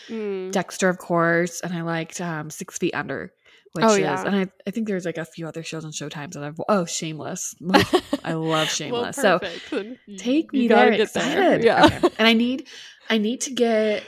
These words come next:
Speaker 2: shows to watch during, well, now, dur-, I guess is my maternity leave, but, like, when baby comes.
Speaker 1: Ah, yes.
Speaker 2: And I'll have
Speaker 1: <laughs>
Speaker 2: to, I'll have to listen to it with my ear, my earphones that are noise canceling, so she doesn't get, like,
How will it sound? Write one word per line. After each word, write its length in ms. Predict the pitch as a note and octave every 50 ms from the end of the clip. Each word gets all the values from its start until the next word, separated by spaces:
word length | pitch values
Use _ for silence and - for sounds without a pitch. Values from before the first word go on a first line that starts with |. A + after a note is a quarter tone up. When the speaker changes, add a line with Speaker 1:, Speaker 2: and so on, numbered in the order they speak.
| - -
Speaker 2:
shows 520 | - - - F#3+ F3 F3+ F#3 G3+ - -
to 200 | - - - A3
watch 580 | G3 F3+ F3 E3 D#3+ D#3 D#3+ F3 - - - -
during, 720 | F#3+ F3+ E3 E3 E3 D#3+ E3 D#3+ D3+ D3+ D#3 D3+ D3 - _
well, 180 | - F3 F3 E3
now, 500 | E3 E3 E3 D3 C#3+ C#3 D3+ E3 F3+ F#3 F#3+
dur-, 140 | - - _ _ -
I 60 | E3
guess 320 | D#3+ E3 D#3+ E3+ - -
is 80 | F#3+ F#3
my 140 | E3+ D#3 D#3
maternity 340 | D3+ D3 - D3 B2+ A#2
leave, 200 | C#3+ C#3+ D3+ D#3+
but, 100 | F3 -
like, 180 | E3+ D#3 C#3 -
when 220 | E3+ F3 E3 D#3+
baby 260 | D#3+ D#3+ D#3+ E3 D#3+ E3
comes. 360 | F3+ E3+ D3 F3+ A3+ A3+ G#3+
Speaker 1:
Ah, 160 | G#3+ G3 G3
yes. 380 | F#3+ F3+ - - - - - - - - - - - -
Speaker 2:
And 200 | E4 - F#3+ -
I'll 80 | F4 F#3+
have 200 | G3 G3+ - -
Speaker 1:
<laughs> 0 |
Speaker 2:
to, 220 | - D4 F#3 E3 - - - - - - - -
I'll 100 | A#3 A#3+
have 220 | A#3+ B3+ B3+ B3
to 120 | - C#4 C4
listen 280 | B3+ B3 A#3+ B3 A#3+ A3+
to 100 | B3+ B3
it 60 | A3
with 140 | A3 A3 A3
my 160 | G3+ F#3+ -
ear, 400 | - G3 F#3+ F#3+ F#3+ F#3 F#3+ F#3+ _ - - - - - - G3+
my 60 | -
earphones 340 | - G3+ F#3+ - G3 F#3+ F3+
that 60 | F#3 F3+
are 60 | F3
noise 240 | F3+ F3+ F3 F3 -
canceling, 420 | - G3+ F3+ E3+ F3 F3 E3+ E3+
so 140 | - F3+ E3
she 160 | - - F3+
doesn't 240 | F3+ E3+ F3+ E3+ D#3+
get, 180 | E3 D#3 -
like, 220 | D#3+ D#3 D#3 D#3